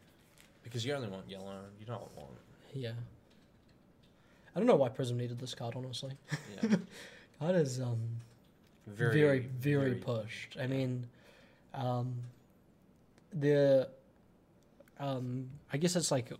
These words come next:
Speaker 2: in their cycle of extended art cards that are very pushed, right?
Speaker 1: Yeah.
Speaker 2: So you get the Herald of Erudition, which is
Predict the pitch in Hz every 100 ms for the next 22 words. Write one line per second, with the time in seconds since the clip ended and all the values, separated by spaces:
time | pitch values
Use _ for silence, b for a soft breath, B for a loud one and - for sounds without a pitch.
0 | - 147 139 113 - 117 113 - 104 107
1 | 110 107 113 107 107 101 90 - 98 107
2 | - 107 - 92 90 107 - - 110 113
3 | - B B B - - 131 143 127 127
4 | 127 123 117 113 110 107 120 110 110 -